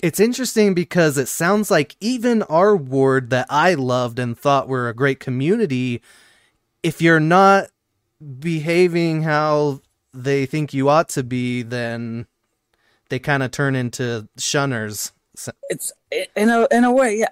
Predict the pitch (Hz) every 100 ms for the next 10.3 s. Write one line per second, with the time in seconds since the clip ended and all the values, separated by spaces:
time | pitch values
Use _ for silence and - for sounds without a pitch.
0 | 165 151 131 175 220 - - 190 196 120
1 | 113 107 104 113 98 113 113 107 107 -
2 | 107 107 120 117 - 139 131 131 131 -
3 | 113 113 110 - - 107 120 117 107 -
4 | 120 - - 110 - 107 113 - 120 98
5 | 82 80 87 - 104 98 110 - 110 117
6 | 113 87 101 92 - _ _ _ _ _
7 | _ _ _ - 120 127 113 110 117 113
8 | 104 - 208 220 165 151 165 - 226 220
9 | 220 226 220 196 156 127 123 139 135 147
10 | 135 147